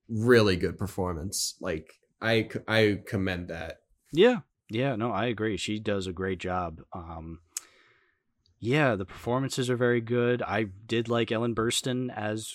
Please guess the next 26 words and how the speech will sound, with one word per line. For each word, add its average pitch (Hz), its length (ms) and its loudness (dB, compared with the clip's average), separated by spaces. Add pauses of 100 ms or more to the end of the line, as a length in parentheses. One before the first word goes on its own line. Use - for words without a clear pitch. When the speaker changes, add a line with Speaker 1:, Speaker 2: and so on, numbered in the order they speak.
(140)
Speaker 2:
Chris. - 540 -2
I 98 140 -4
think 113 240 -6
she's, 113 340 -4
like, 131 220 0
she 165 160 0
really 160 580 6
sells 135 420 4
you 117 120 2
on 110 120 -4
being 120 220 -2
this, 104 200 -4
like, 98 180 -4
terrified 110 580 -2
mother. 95 480 -4 (180)
I 110 160 -4
mean, 101 260 -6
that 104 240 -4
her, 123 100 -18 (600)
because 139 380 -2
her 135 140 0
child 147 360 8
is 139 100 2
possessed, 135 600 0
but, 139 220 0
like, 131 240 2